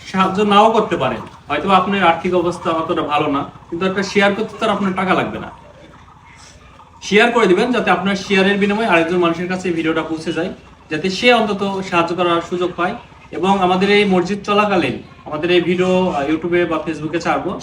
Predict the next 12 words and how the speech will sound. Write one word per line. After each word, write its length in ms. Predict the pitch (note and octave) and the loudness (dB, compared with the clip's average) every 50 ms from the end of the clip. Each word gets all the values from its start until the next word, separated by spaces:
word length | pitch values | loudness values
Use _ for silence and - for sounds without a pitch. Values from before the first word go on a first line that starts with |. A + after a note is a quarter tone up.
| - - - - - - - _ _ - - | -14 -18 -20 -20 -20 -20 -20 _ _ -18 -10
আহ, 220 | - C3 C#3 C#3 - | -8 -6 -4 -4 0
এখান 180 | - G3 G3 | 0 2 2
থেকে 200 | F#3+ A#3+ A#3 A#3+ | 2 0 0 0
যত 240 | G#3 G#3+ G#3+ G#3+ A3+ | 0 0 0 0 0
টাকা 200 | G#3 A3 G#3+ A3 | -2 0 0 2
ইনকাম 240 | G#3+ G#3+ G#3+ A3 G#3 | 2 2 2 2 0
হবে, 240 | G3+ G3+ G3+ A#3 A3+ | 0 0 -2 -2 -4
সম্পূর্ণ 420 | - G#3+ G3+ G3 G#3 G#3 G3+ F3+ | -4 -4 -4 -2 -2 -2 -2 0
টাকা 160 | F3+ F3 F#3+ | -2 -2 -2
আমরা 180 | G#3 G3+ F3+ E3 | -2 0 0 0
মসজিদে 360 | D#3+ D3+ C#3+ C#3 C#3+ - D#3+ | 0 -2 -4 -4 -6 -6 -4
ব্যয় 180 | C#3+ C3+ B2+ | -2 0 0